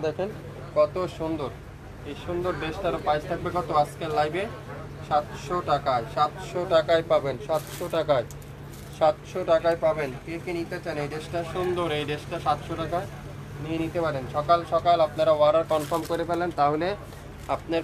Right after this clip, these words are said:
পছন্দের ড্রেসটা পেয়ে যাবেন। জমজমের one piece মাত্র তিনশো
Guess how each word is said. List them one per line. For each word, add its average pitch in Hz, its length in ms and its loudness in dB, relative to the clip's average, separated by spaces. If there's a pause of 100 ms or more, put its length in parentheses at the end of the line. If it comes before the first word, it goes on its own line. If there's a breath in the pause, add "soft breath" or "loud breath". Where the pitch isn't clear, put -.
পছন্দের 165 460 2
ড্রেসটা 160 300 -6
পেয়ে 151 180 -4
যাবেন। 135 260 -4
জমজমের 156 500 0
one 160 140 4 (100)
piece 139 160 -8 (200)
মাত্র 151 240 -2 (180)
তিনশো 156 300 -6